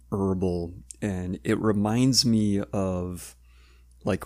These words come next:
root beer, so something like, uh, sassafras or, uh, sarsaparilla and, um,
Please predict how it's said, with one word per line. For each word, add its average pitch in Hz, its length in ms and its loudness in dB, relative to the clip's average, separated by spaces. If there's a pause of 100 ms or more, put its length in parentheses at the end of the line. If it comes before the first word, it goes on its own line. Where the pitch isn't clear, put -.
root 104 320 2
beer, 92 400 2
so 92 460 2
something 110 380 2
like, 98 320 -2
uh, 95 300 -2 (440)
sassafras 98 1080 2 (220)
or, 98 280 2
uh, 90 200 -2 (200)
sarsaparilla 104 840 2 (1300)
and, 101 380 2
um, 95 540 -2